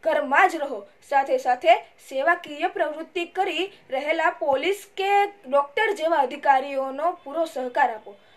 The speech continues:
યાદ રાખો કે જિંદગી એટલી સસ્તી નથી કે જલ્દી પાછી મળી જાય, માટે સુરક્ષિત રહો,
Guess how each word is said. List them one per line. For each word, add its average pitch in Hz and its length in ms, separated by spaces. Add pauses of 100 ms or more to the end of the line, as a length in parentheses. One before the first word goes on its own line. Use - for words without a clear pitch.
(160)
યાદ 294 240
રાખો 320 520
કે 349 220
જિંદગી 277 420
એટલી 330 280
સસ્તી 320 420
નથી 285 460 (280)
કે 359 140
જલ્દી 320 360
પાછી 381 300
મળી 302 260
જાય, 214 200 (360)
માટે 330 420 (240)
સુરક્ષિત 339 520
રહો, 339 380